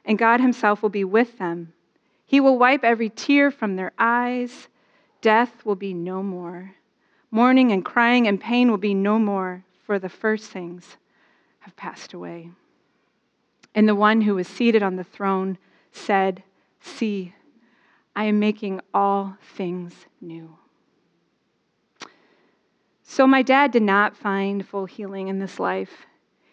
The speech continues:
He died about four years ago from the abuse that his body had endured from years of addiction. I sat by his hospital bed near the end of his life, holding the hand of someone who had failed to hold mine,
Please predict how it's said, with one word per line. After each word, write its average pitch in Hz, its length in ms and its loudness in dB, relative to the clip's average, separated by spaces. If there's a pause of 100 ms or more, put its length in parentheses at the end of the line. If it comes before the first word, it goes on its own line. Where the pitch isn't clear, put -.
He 277 180 4
died 220 380 4
about 190 260 0
four 214 320 2
years 196 320 -2
ago 202 440 -2
from 208 200 -4
the 202 120 -2
abuse 202 480 -4
that 196 180 -6
his 196 160 -8
body 196 300 0
had 196 180 -4
endured 185 580 -8 (460)
from 202 200 -4
years 190 240 -2
of 180 120 -8
addiction. 180 640 -14 (1040)
I - 60 -4
sat 254 320 2
by 226 140 2
his 214 160 -2
hospital 208 540 0
bed 185 340 -2
near 196 200 -2
the 180 200 -4
end 208 180 2
of 190 80 -4
his 190 180 -6
life, 185 440 -6 (640)
holding 262 340 4
the 240 80 6
hand 220 300 4
of 208 80 -6
someone 208 320 0
who 202 100 -2
had 202 160 0
failed 202 380 -2
to 202 80 -14
hold 202 260 -12
mine, 175 460 -10